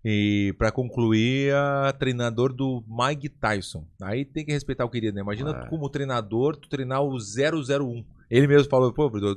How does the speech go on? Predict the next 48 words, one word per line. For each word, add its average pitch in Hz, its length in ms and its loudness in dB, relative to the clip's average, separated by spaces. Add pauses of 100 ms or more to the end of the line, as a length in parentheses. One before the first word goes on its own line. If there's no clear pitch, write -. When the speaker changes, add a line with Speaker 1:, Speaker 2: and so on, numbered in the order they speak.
Speaker 1:
eu 95 60 -2
treino 135 200 -8
o 135 60 -4
zero 123 260 2
zero 131 180 2
um", 123 60 0
imagina, 117 380 -2
é, 113 180 0
e 120 100 -2
é 123 60 2
verdade, 151 400 -2
né? 90 240 -4 (480)
Speaker 2:
É. 104 80 -4
Speaker 1:
É, 101 80 0
o 107 180 -2
da 113 140 4
luta 127 260 0
que - 120 -12
isso - 160 -10
falar 131 440 4
é 123 80 -2
um 117 120 -4
cara 123 260 0
que, 127 220 -2
eu, 113 240 0 (580)
até 113 220 -2
o 110 40 2
mestre 113 220 -2
me 98 40 -10
falou 104 140 0
também, 107 360 0 (340)
é 113 60 -2
um 107 80 -2
cara 123 200 0
que 127 120 -6
não, 131 200 -4
não, 120 520 -10
ele 110 80 -6
não 123 120 -6
se 139 100 -6
apresenta, 123 760 -4
ele 104 100 -6
não 110 120 -4
precisa 120 220 -6
se 143 100 -4
apresentar 110 480 -4
pra 104 160 -2
alguém. 85 320 -4